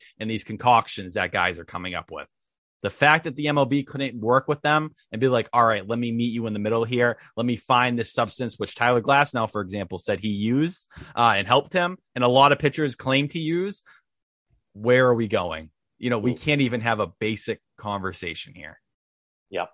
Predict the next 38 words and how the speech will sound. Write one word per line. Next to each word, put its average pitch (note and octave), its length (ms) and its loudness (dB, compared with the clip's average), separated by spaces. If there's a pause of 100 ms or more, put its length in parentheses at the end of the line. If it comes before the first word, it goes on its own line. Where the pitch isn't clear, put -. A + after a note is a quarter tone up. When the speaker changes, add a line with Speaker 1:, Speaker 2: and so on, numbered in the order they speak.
(140)
Speaker 2:
that, A2+ 240 0
that's C#3 260 0
the C#3 100 -4
thing. B2 280 0
It's - 180 -8
almost C#3 360 -2
like A2 320 0
there's G#2+ 480 -8
two F3 220 -8
different D3 360 -4
conversations B2 800 -4
going D#2+ 300 -4
on. E2 260 -6
There's G2 220 -6
one C#3+ 240 0
side A#2+ 480 4
and G#2+ 120 -2
they're C3+ 120 -2
saying B2 340 -2
one A#2+ 220 -2
thing, A#2 240 -4
the G#2+ 80 -4
other C#3+ 160 -2
side C3+ 260 -2
is A2+ 100 -8
saying A#2 380 -2 (240)
another, A#2+ 360 -2 (300)
and C#3 360 0
we D#3+ 80 6
need G#3+ 100 2
to G3 60 0
work G#3 180 6
together. G3+ 440 4 (280)
Uh, D3 300 4
that's, - 480 -2
uh, D3 520 -6
that F#3+ 240 4
simple. F#3+ 480 4